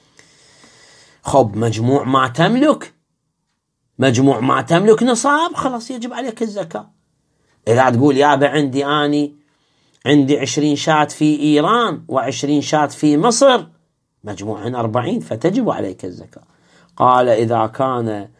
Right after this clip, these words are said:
مال المالك الواحد متفرقا بعضه عن بعض، فإن كان المجموع يبلغ النصاب،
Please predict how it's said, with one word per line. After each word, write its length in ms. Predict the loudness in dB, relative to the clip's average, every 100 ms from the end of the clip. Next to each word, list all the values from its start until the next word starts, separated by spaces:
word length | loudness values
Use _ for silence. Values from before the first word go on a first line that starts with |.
| _ _ _ _ -6
مال 560 | 0 2 2 2 -2
المالك 760 | -2 -4 -2 0 0 -2 -4 -6
الواحد 600 | -2 2 2 2 -4 -10
متفرقا 800 | -8 -8 -4 -2 0 -4 -8 -8
بعضه 720 | -4 -2 -2 -4 -6 -6 -8
عن 260 | -8 -8 -10
بعض، 260 | -14 -16 _ _ _ _
فإن 480 | -6 -4 0 -2 0
كان 360 | 2 4 2
المجموع 640 | 0 -2 -4 -2 -2 -2 -2
يبلغ 420 | -2 -2 -2 0
النصاب، 640 | 0 0 2 4 4 2